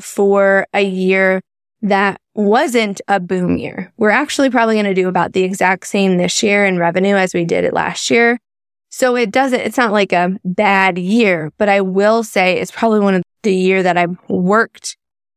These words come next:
the hardest because I was so determined of, like, we need to test and we need to figure this out. And it paid off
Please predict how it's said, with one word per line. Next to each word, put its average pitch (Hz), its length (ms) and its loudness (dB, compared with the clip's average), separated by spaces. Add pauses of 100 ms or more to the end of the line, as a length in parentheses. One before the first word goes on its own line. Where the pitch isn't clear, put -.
the 185 80 -2
hardest 214 560 0
because 196 540 -2
I 180 180 -2
was 175 240 0
so 190 380 0
determined 180 500 -2
of, 170 120 -2
like, 165 340 -4
we 190 180 0
need 185 200 0
to - 80 -14
test - 440 -4
and 196 80 0
we 175 80 2
need 170 160 2
to 165 120 -2 (100)
figure 165 280 -2
this - 280 -8
out. - 300 -4 (500)
And 214 140 0
it 214 100 -2
paid 208 240 0
off - 280 -8